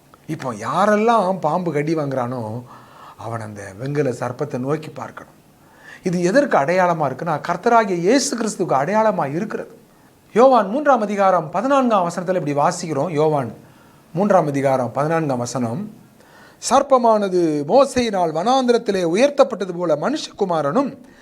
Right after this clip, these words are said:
தன்னை விசுவாசிக்கிறவன் எவனோ அவன் கெட்டுப்போகாமல் நித்திய ஜீவனை அடையும்படிக்கு உயர்த்தப்பட வேண்டும்." நீங்க பழைய ஏற்பாட்டுல ஒவ்வொரு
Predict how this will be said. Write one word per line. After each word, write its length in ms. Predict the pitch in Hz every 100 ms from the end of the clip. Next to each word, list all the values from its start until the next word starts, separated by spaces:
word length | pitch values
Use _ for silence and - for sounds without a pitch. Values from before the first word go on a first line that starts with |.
| - - _ _
தன்னை 420 | 180 208 196 180
விசுவாசிக்கிறவன் 1000 | 170 170 196 220 311 320 320 269 233 208
எவனோ 340 | 190 185 175 151
அவன் 240 | 147 143
கெட்டுப்போகாமல் 1000 | 240 240 339 - 254 214 190 165 139 113 - - - -
நித்திய 480 | 208 247 - 262 247
ஜீவனை 360 | 160 220 202
அடையும்படிக்கு 720 | 185 165 180 170 156 160 156
உயர்த்தப்பட 680 | 139 156 170 175 147 147 147
வேண்டும்." 800 | 143 143 135 156 156 143 123 101 104 - _ _ _ _ _ _ _ _ _ _
நீங்க 160 | 120 113
பழைய 340 | - 196 262
ஏற்பாட்டுல 460 | 233 185 180 165 143
ஒவ்வொரு 520 | 127 214 285 302